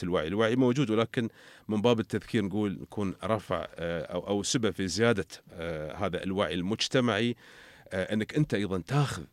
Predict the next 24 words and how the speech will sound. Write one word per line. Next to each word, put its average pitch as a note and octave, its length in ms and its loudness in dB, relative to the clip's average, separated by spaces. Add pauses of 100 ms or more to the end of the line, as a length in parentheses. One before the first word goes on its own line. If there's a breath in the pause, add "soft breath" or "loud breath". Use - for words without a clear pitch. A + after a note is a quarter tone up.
(200)
ب-، E2 80 -6
بدورك F2 540 2
في E2+ 100 -10
هذا E2+ 180 -4
المجتمع G2+ 680 0
وتكون G#2+ 380 0
مثال G#2 680 0
وقدوة F2+ 460 -4
لغيرك E2+ 480 -6
من D#2 120 -6
خلال D#2 440 -6
الالتزام D2 600 -6
بشروط D2 540 -8
هاي C#2 360 -12
المبادرة. D2 640 -10 (480 loud breath)
قبل D#2 200 -6
فاصل G2+ 500 -4 (440)
أكيد - 220 -8
جاهزين D#2 300 -4
السؤال D2 360 -4
الأولي. D2+ 540 -8
السؤال A#2 640 2
الأول B2 400 4
يقول، A#2 400 4